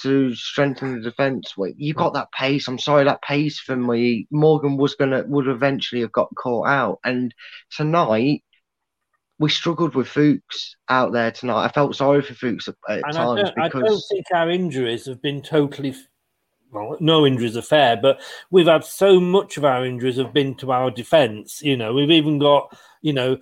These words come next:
Speaker 2: the, the, the reserve for the reserve, you know, and the likes of Amati, who could have come in and done a very good job had he
Speaker 1: Yeah.
Speaker 2: been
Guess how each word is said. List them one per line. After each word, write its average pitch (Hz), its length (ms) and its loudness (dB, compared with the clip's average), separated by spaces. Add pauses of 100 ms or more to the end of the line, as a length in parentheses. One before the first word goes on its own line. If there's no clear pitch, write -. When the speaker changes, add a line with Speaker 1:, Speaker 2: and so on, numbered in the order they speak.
(200)
Speaker 2:
the, 156 200 4
the, 147 400 2
the 151 80 2
reserve 151 500 4
for 151 120 -6
the 143 120 -4
reserve, 139 680 2
you 139 100 -2
know, 123 120 -2
and 123 100 -6
the 135 60 -2
likes 143 320 0
of 135 120 -4
Amati, 139 720 -2 (340)
who 123 120 2
could 143 180 -2
have 127 140 -8
come 151 180 -2
in 139 80 -2
and 135 120 -4
done 131 140 -4
a 131 40 -10
very 139 240 0
good 127 240 -6
job 127 240 2 (240)
had 147 240 0
he 139 60 4
Speaker 1:
Yeah. 165 180 2
Speaker 2:
been - 260 -6